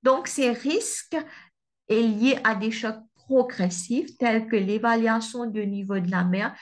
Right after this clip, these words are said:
qui constitue un risque inondation, des tendances augmentation de température.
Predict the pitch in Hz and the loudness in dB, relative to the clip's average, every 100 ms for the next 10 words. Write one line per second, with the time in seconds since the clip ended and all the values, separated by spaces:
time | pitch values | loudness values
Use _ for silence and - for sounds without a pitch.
0 | - - _ 247 - 226 240 - 226 - | -20 -20 _ -8 -4 -2 -4 -10 -8 -8
1 | 220 208 196 214 240 - - 208 202 190 | -4 -4 -4 -4 -4 -6 -6 -4 -2 -2
2 | 185 185 - 370 523 - _ _ _ - | -2 -4 -6 -4 -4 -6 _ _ _ -4
3 | 220 220 214 214 208 208 226 220 - 214 | -2 0 -2 -2 -2 -2 -4 -4 -6 -4
4 | 190 190 196 190 190 - 202 196 - 185 | -2 -4 -4 -2 -4 -4 -8 -6 -4 -4
5 | 180 190 180 175 - - - | -4 -6 -6 -10 -12 -12 -12